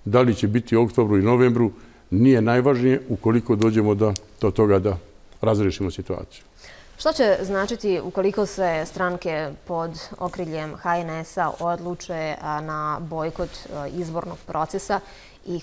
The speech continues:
Speaker 2: koje je rješenje takve situacije koje bi, koje bi sasvim sigurno paralizirala cijelu federaciju?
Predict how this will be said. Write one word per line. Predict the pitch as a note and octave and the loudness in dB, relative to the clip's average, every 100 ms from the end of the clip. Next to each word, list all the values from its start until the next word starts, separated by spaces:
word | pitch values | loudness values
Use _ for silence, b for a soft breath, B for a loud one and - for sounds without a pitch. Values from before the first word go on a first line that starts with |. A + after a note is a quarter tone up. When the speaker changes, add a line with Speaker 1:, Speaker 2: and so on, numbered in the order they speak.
| - | -10
Speaker 2:
koje | - A3 C4+ A#3 | -2 2 4 2
je | F3 A2+ C#3+ | 0 -2 -4
rješenje | E3+ E3 - E3+ F3 F#3 F3+ D3 D3+ | -8 -8 -8 -6 -4 -4 -4 -4 -4
takve | E3+ E3+ F3+ | -6 -6 -8
situacije | - E3 E3 D#3 E3 G3+ F3 | -8 -6 -4 -4 -4 -6 -6
koje | - D#3+ | -6 -10
bi, | D#3+ D#3+ - D#3+ | -8 -10 -12 -12
koje | D#3+ | -10
bi | E3 | -10
sasvim | - D3+ A#3 | -6 -6 -6
sigurno | A#3 A#3 G3 F#3 F3+ D#3 B B _ | -8 -6 -4 -2 -4 -8 B B _
paralizirala | F#3 F#3+ F#3+ F#3 F3 G3 F#3+ E3 D#3 | -4 0 0 0 0 2 2 0 -2
cijelu | - D#3+ D3 | -6 -6 -6
federaciju? | - - - - - - | -10 -10 -12 -12 -16 -18